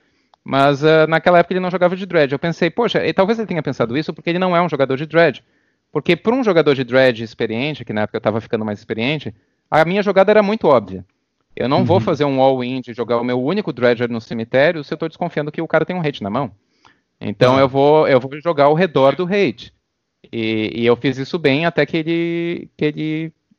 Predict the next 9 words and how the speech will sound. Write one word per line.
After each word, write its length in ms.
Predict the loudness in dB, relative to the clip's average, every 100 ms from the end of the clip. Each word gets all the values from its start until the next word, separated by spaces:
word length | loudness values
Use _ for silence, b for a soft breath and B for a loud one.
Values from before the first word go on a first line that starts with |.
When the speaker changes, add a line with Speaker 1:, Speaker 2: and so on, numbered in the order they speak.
| _ _ _ _
Speaker 1:
teve 200 | 2 2
que 80 | 2
descartar 340 | -2 -2 2 0
o 60 |
surgical 320 | 0 -4 -4
dele. 240 | -2 -2 -2
Então, 260 | 2 2
assim, 320 | 2 -2 -6 -8 _ _ _ _ 0
ah, 560 | 4 6 6 4 0